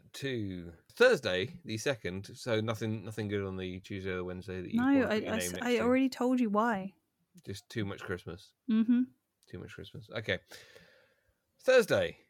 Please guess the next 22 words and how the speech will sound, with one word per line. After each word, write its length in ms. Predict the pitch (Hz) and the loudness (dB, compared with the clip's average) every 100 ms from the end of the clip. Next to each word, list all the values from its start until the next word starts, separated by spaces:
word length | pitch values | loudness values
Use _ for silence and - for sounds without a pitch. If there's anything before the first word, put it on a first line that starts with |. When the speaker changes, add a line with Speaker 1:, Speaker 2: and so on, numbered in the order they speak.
| _ _ | _ _
Speaker 1:
the 100 | - | -8
second 380 | 110 - 226 131 | -4 0 2 2
of 60 | 107 | 0
December, 480 | 98 101 92 113 143 | -2 -2 2 2 0
you 60 | 135 | -4
got 160 | 117 | -2
a 40 | 104 | -2
twofer. 580 | - 156 190 170 110 156 - | -2 -2 -2 -2 -4 -4 -12
So 320 | - 117 110 - | -2 2 4 2
on 440 | 120 117 113 104 - _ _ _ - - _ _ - 107 | 0 0 0 -2 -4 _ _ _ -20 -20 _ _ -8 -4
Great 640 | 131 151 127 - - - _ _ _ - | 4 6 6 4 -10 -10 _ _ _ -6
Movies 680 | 104 135 135 92 92 98 - - | -2 0 0 0 -4 -6 -10 -6
Action 560 | 135 - - 92 113 160 _ - | -6 -4 -6 -6 -6 -10 _ -18
at 160 | 123 - | -16 -14
seven 840 | - - 170 143 135 123 123 117 110 | -12 -4 -2 0 -2 -2 -2 -4 -6
forty 840 | - - - 123 127 - 110 104 _ 90 | -14 -14 -4 0 0 -2 -6 -6 _ 0
A 320 | 110 107 101 | 2 4 4
M? 260 | 107 165 370 415 - - - | 4 2 0 -10 -14 -18 4
Speaker 2:
<laughs> 600 | 269 - 262 - 240 - | 6 6 0 0 -2 -4
Yeah, 240 | - 202 247 | -2 0 2
that's 160 | 214 - | 0 -2
correct. 520 | 220 254 226 175 | 0 2 0 -6